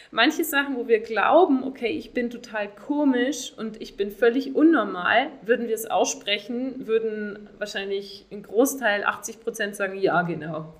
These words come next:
das ist genau mein Gedanke. Und andere Sachen sind aber völlig anders. Also das finde ich total faszinierend. Und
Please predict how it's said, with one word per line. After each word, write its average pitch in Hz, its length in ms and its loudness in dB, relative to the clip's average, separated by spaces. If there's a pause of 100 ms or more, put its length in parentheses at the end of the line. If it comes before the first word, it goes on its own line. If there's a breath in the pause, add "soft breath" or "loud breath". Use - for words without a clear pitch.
das - 180 -20
ist - 100 -20
genau 160 280 -6
mein 170 220 -8
Gedanke. 185 460 -2 (640 soft breath)
Und 233 200 0
andere 277 400 6
Sachen 254 340 0
sind 226 220 -4
aber 208 240 -2 (280)
völlig 247 880 4
anders. - 560 -2
Also 208 200 -2
das - 180 -8
finde 226 180 -4
ich - 120 -14
total 233 480 2
faszinierend. 202 880 -2
Und 175 240 -6